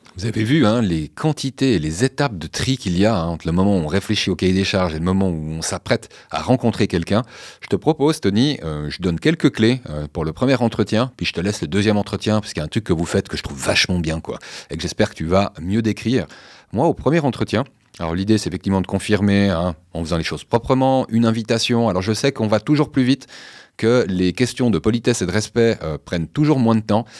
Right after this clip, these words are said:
Mais moi, je vous recommande de vous rappeler que c'est un humain que vous vous adressez et de le traiter avec respect.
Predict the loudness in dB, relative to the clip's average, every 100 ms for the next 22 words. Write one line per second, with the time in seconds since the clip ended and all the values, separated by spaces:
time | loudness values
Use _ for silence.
0 | -8 -2 2 2 0 0 2 2 2 0
1 | 0 0 0 0 0 0 -4 -2 -2 2
2 | 4 4 2 -2 -2 -2 -2 -2 -2 -4
3 | -10 -20 -2 2 2 2 -2 -2 -2 -2
4 | 2 0 0 -6 -4 -2 -2